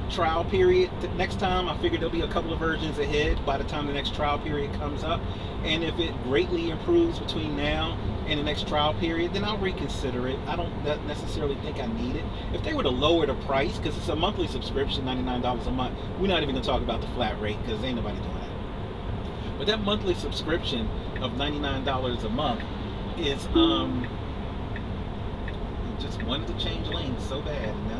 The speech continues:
you're here. Do not change lanes again. Stay here. I don't really wanna be over there if you drive it. But, um, all of that being said, I'm not paying ninety-nine dollars a month. If it were forty-nine ninety-nine a month, I could consider it,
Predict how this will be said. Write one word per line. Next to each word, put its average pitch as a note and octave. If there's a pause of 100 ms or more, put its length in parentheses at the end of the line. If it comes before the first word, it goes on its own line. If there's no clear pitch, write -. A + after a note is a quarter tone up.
you're -
here. - (340)
Do -
not -
change -
lanes D#3
again. D3+ (460)
Stay -
here. - (460)
I -
don't D3
really D3
wanna D3
be D3+
over B2+
there A2+
if -
you A2+
drive A2
it. - (520)
But, D#3+
um, D#3+ (200)
all A3+
of G#3+
that F#3+
being E3
said, B2+ (280)
I'm G3
not D#3+
paying C3
ninety-nine A#2
dollars A2
a A2
month. G#2+ (160)
If -
it -
were D#3
forty-nine D3+
ninety-nine C3+
a C3
month, B2+
I B2
could -
consider B2+
it, B2